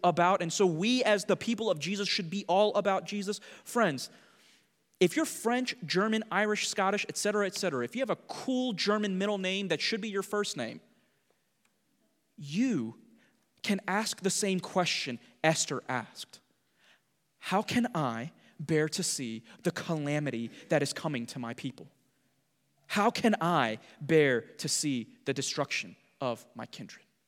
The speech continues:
But we have to move on with the rest of Esther's story. So look with me at verse seven. Then King Ahasuerus said to Queen Esther and to Mordecai the Jew, "Behold, I have given Esther the house of Haman,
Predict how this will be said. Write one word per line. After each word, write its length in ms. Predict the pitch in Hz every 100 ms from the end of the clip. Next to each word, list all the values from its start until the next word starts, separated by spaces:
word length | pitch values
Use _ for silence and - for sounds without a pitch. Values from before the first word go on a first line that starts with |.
| _ _ _ _ _ _ _ _ _ _ _ _ _ _ _ _ -
But 60 | 147
we 100 | 160
have 100 | 160
to 60 |
move 200 | 143 123
on 200 | 113 110
with 100 | 110
the 80 | 113
rest 220 | 117 -
of 80 | 107
Esther's 260 | - - 113
story. 320 | - 113 110 - -
So 120 | -
look 140 | 175 202
with 140 | -
me 300 | 151 131 120 - _ 135
at 80 |
verse 200 | 123 117
seven. 280 | - 113 117 _ _ _ _ _ _ _ _ - - _ - _ _ _ -
Then 200 | 151 180
King 280 | 185 180 175 156
Ahasuerus 760 | 147 156 160 160 147 123 127
said 240 | - 156 151
to 80 |
Queen 260 | - 170 170
Esther 360 | 127 - 139 139
and 160 | 131
to 140 | 151 135
Mordecai 480 | 127 139 - 151
the 80 | 170
Jew, 280 | 156 123 135 - - _ _ _ _ _ _ _ -
"Behold, 500 | 208 208 220 185 151
I 180 | 156 214
have 180 | 196
given 280 | 151 247 294
Esther 400 | 226 240 - 233
the 120 | 190 139
house 280 | 156 226
of 80 | 254
Haman, 420 | 190 208 202 202